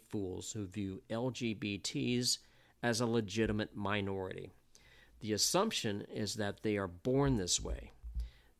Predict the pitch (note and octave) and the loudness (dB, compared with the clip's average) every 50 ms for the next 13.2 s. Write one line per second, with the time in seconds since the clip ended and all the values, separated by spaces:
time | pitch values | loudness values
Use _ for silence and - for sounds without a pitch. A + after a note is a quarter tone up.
0 | - - - A2 A2+ A#2 A#2 A2+ A2 G#2+ G2 G#2 G#2 G2+ G2 F#2 G#2+ - - - | -4 0 2 2 2 4 4 4 4 4 4 4 4 4 2 0 0 0 2 4
1 | - - C#3+ C3+ - - - - C#3 B2 A#2+ A#2 A2+ A2 A2 - - G#2 - - | 4 4 4 2 0 -2 -4 -2 0 0 2 2 2 0 0 -4 -6 -2 0 2
2 | - - - G2+ F#2 F#2 - - - - - - - _ - - _ _ _ - | 2 4 2 2 0 -2 -6 -8 -12 -16 -20 -20 -20 _ -20 -20 _ _ _ -16
3 | - - C3 C3+ C3+ C3 B2+ C#3 C3+ - - - C3+ B2 A#2 A#2 A#2+ B2 A#2+ - | -8 -2 0 2 2 2 4 4 4 6 4 4 4 2 2 2 0 -2 -4 -10
4 | _ _ _ _ _ - A#2+ B2+ B2 B2+ B2 B2 B2+ - - B2 A#2+ A2 A2 G#2 | _ _ _ _ _ 2 4 4 6 4 4 2 0 -2 -2 -2 0 2 2 4
5 | G#2 G#2 - - - B2 A#2 A2+ A#2 A#2 G#2+ - - - G#2 - - - A#2+ G#2 | 2 2 0 -2 0 2 2 4 4 4 4 4 4 4 2 -2 -4 -4 -4 -6
6 | - - A#2 F#2+ F#2+ G2+ G2 F2+ F#2 G#2 G#2 G2+ - - _ - - _ _ _ | -4 -4 -4 -2 0 0 -2 -2 -4 -6 -10 -12 -16 -18 _ -20 -20 _ _ _
7 | _ _ _ _ _ - - - - G#2+ A2 A#2+ C3 C3+ B2+ A#2+ B2 A#2 A2 - | _ _ _ _ _ -10 -8 -4 0 2 2 4 4 2 2 2 2 2 2 2
8 | - A#2+ A#2 A#2 A2 G#2+ G#2+ - - _ _ - - - - - - - - - | 0 0 2 2 0 0 -4 -8 -14 _ _ -14 -14 -12 -10 -8 -8 -8 -2 2
9 | B2+ B2 B2 A2+ G2+ F#2+ - F#2+ G2+ G#2 A2 G#2 G2 G2+ F#2 F#2+ G2 A2 B2+ D3+ | 2 4 4 4 2 0 -2 -4 -4 -4 -4 -4 -4 -4 -4 -2 0 0 0 0
10 | C#3+ - - - G2+ F#2 F#2 F2+ - - - - - A#2+ A2+ A2 G#2+ G#2+ - A#2+ | 0 -2 -4 -4 -4 -4 -4 -6 -6 -4 -2 0 0 2 2 2 0 0 -2 -4
11 | G#2+ - G2 - - - B2 A#2+ A2 G2+ G#2 G2 F#2+ - - - - - - - | -4 -4 -6 -8 -4 -2 0 0 0 0 -2 0 0 -2 -2 -2 -4 -4 -2 0
12 | - A2+ G#2+ G#2 F#2+ - G2+ F2+ - - - - C#3+ D#3 D#3+ D#3 B2+ G#2 F#2 F2 | 2 2 2 0 0 -2 -4 -4 -4 -4 -2 0 2 4 4 4 2 0 -2 -4
13 | E2+ F2 A#2 | -6 -8 -10